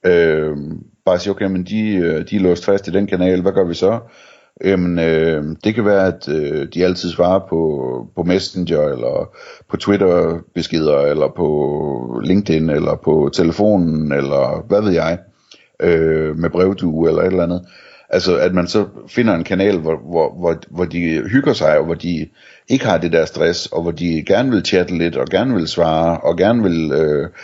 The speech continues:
lige ordne noget, og så, hvor de har en personlig erfaring med, at de får den der fornemmelse af, at de kan noget, og det virker, og de fik gjort noget, og sådan noget, ikke? Det er sådan en fornemmelse, at der, der, der, der forskellige folk har forskellige kanaler, hvor de sådan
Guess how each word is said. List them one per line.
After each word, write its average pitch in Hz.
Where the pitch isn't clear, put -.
lige 95
ordne 85
noget, 87
og 76
så, 110
hvor 90
de 92
har 101
en 92
personlig 95
erfaring 95
med, 87
at 82
de 82
får 92
den 87
der 85
fornemmelse 90
af, 80
at -
de 80
kan 90
noget, 87
og 80
det 82
virker, 95
og 73
de 76
fik 82
gjort 82
noget, 82
og 82
sådan 82
noget, 90
ikke? 127
Det 104
er 101
sådan 98
en 87
fornemmelse, 92
at 85
der, 85
der, 85
der, 90
der -
forskellige 98
folk 87
har 92
forskellige 95
kanaler, 87
hvor 73
de 78
sådan 85